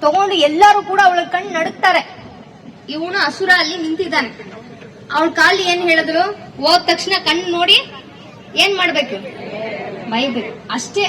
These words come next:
ಅವ್ನು ಶುರು ಮಾಡಿದ್ದ, "ನೀನೆಲ್ಲ ಒಂದು ದೇವಿನ, ನೀನೆಲ್ಲ ಒಂದು ದೇವ್ರ,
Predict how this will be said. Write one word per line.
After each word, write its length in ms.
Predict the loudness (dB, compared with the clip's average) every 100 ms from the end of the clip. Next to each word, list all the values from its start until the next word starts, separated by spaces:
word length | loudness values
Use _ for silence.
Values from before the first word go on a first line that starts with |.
| -4
ಅವ್ನು 180 | -6 -6
ಶುರು 220 | -4 -2
ಮಾಡಿದ್ದ, 280 | 0 0 0 -4 -4 -14 -12 -4
"ನೀನೆಲ್ಲ 380 | 0 2 0 0 0
ಒಂದು 200 | -2 -2 -2 -2 -4 -2
ದೇವಿನ, 360 | 2 2 2 -2 -4 -6 -10 -6
ನೀನೆಲ್ಲ 360 | -2 0 2 2
ಒಂದು 240 | 2 0 0
ದೇವ್ರ, 280 | 0 2